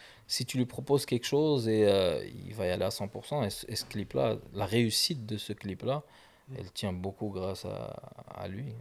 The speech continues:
Speaker 1: C'est,
Speaker 2: Ben
Speaker 1: c'est
Speaker 2: ouais,
Speaker 1: une
Speaker 2: c'est
Speaker 1: aventure, euh,
Speaker 2: really special. Puis tu sais,
Speaker 1: incroyable.
Speaker 2: ça, ça aussi, ça a été tourné au Maroc,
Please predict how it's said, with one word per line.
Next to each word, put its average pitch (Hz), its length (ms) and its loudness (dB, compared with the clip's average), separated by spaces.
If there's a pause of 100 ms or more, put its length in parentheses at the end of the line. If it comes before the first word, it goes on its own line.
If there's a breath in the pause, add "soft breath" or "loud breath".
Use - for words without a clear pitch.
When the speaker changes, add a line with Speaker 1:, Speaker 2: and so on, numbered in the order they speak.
Speaker 1:
C'est, - 180 -12
Speaker 2:
Ben 80 140 -2
Speaker 1:
c'est 76 120 -2
Speaker 2:
ouais, 71 60 -6
Speaker 1:
une 101 60 -6
Speaker 2:
c'est 101 60 -4
Speaker 1:
aventure, 98 500 -6
euh, 117 560 -12
Speaker 2:
really 95 200 2
special. 90 420 -2
Puis - 120 -8
tu - 60 -8
sais, 104 80 0
Speaker 1:
incroyable. 90 340 -4
Speaker 2:
ça, - 180 -2
ça - 160 0
aussi, 104 160 -2
ça 98 120 -2
a 87 60 0
été 87 140 -4
tourné 92 260 -4
au 87 60 -2
Maroc, 78 360 -2